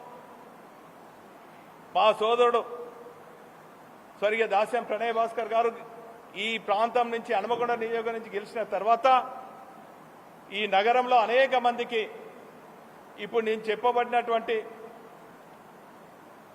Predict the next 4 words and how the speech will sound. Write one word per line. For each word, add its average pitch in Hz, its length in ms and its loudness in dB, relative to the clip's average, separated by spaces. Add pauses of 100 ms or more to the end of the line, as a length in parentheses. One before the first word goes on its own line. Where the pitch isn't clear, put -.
(140)
ఇందిరానగర్, 240 560 6 (680)
సుధానగర్, 233 640 6 (480)
సమ్మయ్య 226 380 2
నగర్, 233 260 2